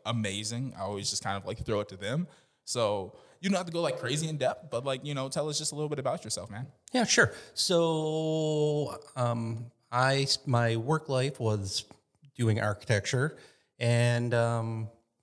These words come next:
Speaker 2: then somewhere in my late fifties, I started doing art, and, um, maybe, like, the last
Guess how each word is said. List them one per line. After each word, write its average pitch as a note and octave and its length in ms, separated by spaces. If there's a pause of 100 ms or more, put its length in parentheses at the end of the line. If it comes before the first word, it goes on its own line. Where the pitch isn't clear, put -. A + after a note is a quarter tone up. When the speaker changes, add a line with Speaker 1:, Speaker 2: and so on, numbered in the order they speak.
(600)
Speaker 2:
then D#3+ 460
somewhere D3 520
in C#3 120
my C3 440
late A2+ 340
fifties, D3 440
I F#2+ 80
started G#2 420
doing G#2 480 (140)
art, F#2+ 440 (140)
and, G#2+ 500
um, B2+ 320 (180)
maybe, C#3 220
like, - 200
the C#3+ 100
last B2 380